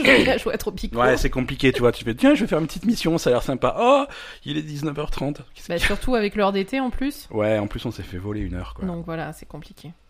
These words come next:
Speaker 2: Tropico six, donc, euh, c'est sorti vendredi, c'est disponible sur P C, il y a une version console qui arrive, euh, un, un peu plus tard. Euh, j'aurais dû faire mes recherches avant d'enregistrer cet épisode pour vous donner des,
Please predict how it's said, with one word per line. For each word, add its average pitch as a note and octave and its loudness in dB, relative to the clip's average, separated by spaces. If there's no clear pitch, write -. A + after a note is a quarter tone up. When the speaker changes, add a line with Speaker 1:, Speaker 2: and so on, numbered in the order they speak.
Speaker 2:
Tropico F#3 2
six, B2+ -6
donc, A#2+ -2
euh, A#2 2
c'est - -6
sorti F#3 -6
vendredi, D#3 0
c'est D3 -8
disponible A#2+ -2
sur - -6
P C#3 -4
C, - -4
il E3 -2
y D3 -4
a - -2
une G#2+ -4
version G#2 -6
console A#2 -10
qui A2+ -8
arrive, A2+ -6
euh, F#2+ -2
un, A2 -4
un B2 -4
peu B3+ -4
plus A#2+ -10
tard. C3 -2
Euh, G#2 -4
j'aurais G2+ -6
dû A#2 -14
faire C#3+ -8
mes G#2 -6
recherches F#2+ -10
avant A2+ -4
d'enregistrer G2 -8
cet - -14
épisode G2 -8
pour F4+ 8
vous D4 4
donner A4 4
des, B4 6